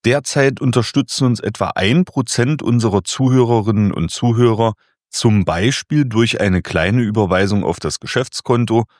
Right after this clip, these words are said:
oder via PayPal. Wie das genau funktioniert,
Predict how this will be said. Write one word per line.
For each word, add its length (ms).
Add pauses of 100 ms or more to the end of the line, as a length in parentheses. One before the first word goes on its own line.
(240)
oder 340
via 240
PayPal. 640 (720)
Wie 120
das 220
genau 500
funktioniert, 760